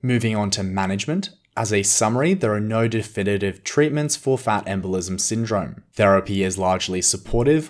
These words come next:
while fess resolves spontaneously. Some supportive care options might include resuscitation with I V fluids, oxygenation, and potentially ventilation. Let's recap all of this information with a quick mnemonic.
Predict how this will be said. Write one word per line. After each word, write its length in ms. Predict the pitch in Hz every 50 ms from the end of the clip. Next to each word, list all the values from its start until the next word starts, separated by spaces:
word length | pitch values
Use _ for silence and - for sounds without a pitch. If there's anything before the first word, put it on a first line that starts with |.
| -
while 260 | - 123 120 120 120 117
fess 520 | - - - 123 120 131 131 - - -
resolves 520 | 151 147 131 113 113 95 92 90 85 -
spontaneously. 1300 | - - - 98 92 92 92 92 - - - 98 101 104 107 107 107 104 - - - 92 78 - - - _ _ _
Some 300 | - - - 92 90 87
supportive 580 | - - 92 - - - 98 95 90 90 - -
care 320 | - - 104 98 95 - -
options 680 | - 110 147 - - - - 101 95 104 151 - - -
might 320 | 117 110 104 104 101 80
include 520 | 98 104 104 101 - - 101 98 90 - -
resuscitation 1000 | 92 - - - 101 92 - 98 85 - 98 87 87 - - 95 95 92 90 85 -
with 180 | 101 92 87 87 -
I 280 | - 87 90 87 85 85
V 200 | 85 85 80 78
fluids, 760 | - - - - 127 135 143 160 170 170 165 - - - _ _ _ _ _ _ _ _ _ _ -
oxygenation, 1080 | 101 101 104 - - 104 98 104 98 98 104 113 123 - - - 139 135 135 127 123 - - - _ _ _ -
and 160 | - 139 139 -
potentially 640 | 151 147 - 135 135 135 135 - 147 147 143 135
ventilation. 1080 | 131 - - 104 101 107 110 - - 104 98 87 80 76 - - - 85 67 - - - _ _ _ _ _ _ _ _ _ _ _
Let's 260 | - 120 120 117 -
recap 480 | - 151 165 170 170 123 104 104 104 - -
all 280 | - 123 139 147 156 160
of 80 | 160
this 240 | 156 165 156 160 -
information 760 | 135 120 - - 98 95 82 - - - - 92 90 90 -
with 240 | - 104 107 104 104
a 80 | 104
quick 380 | 95 - - - 95 92 - -
mnemonic. 680 | 95 87 85 85 87 92 95 92 78 - - - _